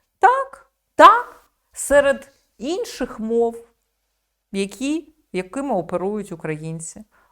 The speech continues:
Мовою турботи, мовою уваги, мовою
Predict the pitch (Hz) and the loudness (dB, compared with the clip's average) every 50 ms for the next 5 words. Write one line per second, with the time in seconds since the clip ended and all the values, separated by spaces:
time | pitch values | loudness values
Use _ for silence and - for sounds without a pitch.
0 | _ - 147 147 143 139 151 180 220 254 277 269 - _ _ _ - 311 302 254 | _ -12 -12 -12 -10 -10 -8 -8 -8 -8 -8 -12 -16 _ _ _ -10 -8 -8 -6
1 | 262 285 285 294 285 285 285 277 277 _ _ _ _ _ _ _ - 160 160 165 | -6 -6 -6 -6 -6 -10 -16 -18 -18 _ _ _ _ _ _ _ -10 -6 -6 -6
2 | 165 165 165 180 190 196 202 208 220 240 240 - - _ _ _ _ - 190 214 | -6 -6 -6 -4 -4 -4 -2 -2 -4 -6 -8 -12 -20 _ _ _ _ -14 -10 -8
3 | 226 233 269 285 294 294 285 269 247 262 247 254 247 254 _ _ _ _ _ _ | -4 -2 0 0 0 0 -2 -2 -2 -4 -6 -6 -8 -16 _ _ _ _ _ _
4 | _ - 165 170 175 175 175 180 196 214 214 220 226 | _ -10 -8 -6 -4 -4 -6 -6 -6 -6 -8 -8 -10